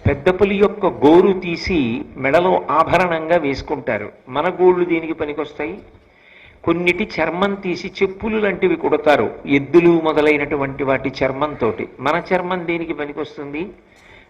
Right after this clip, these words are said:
నిజంగా చెప్పాలంటే సృష్టిలో ఉన్న ఇతర ప్రాణులతో పోలిస్తే మనిషి ఏ విధంగా గొప్పవాడు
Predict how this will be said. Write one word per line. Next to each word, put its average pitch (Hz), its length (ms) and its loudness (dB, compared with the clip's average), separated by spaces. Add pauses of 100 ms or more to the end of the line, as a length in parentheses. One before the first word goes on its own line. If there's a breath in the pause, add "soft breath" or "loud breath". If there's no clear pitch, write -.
నిజంగా 175 460 0
చెప్పాలంటే 180 680 -4
సృష్టిలో 208 680 2
ఉన్న 202 260 2
ఇతర 180 420 0
ప్రాణులతో 180 760 2
పోలిస్తే 160 840 0 (440 loud breath)
మనిషి 165 380 -2
ఏ 170 220 4
విధంగా 180 420 -2
గొప్పవాడు 156 640 -2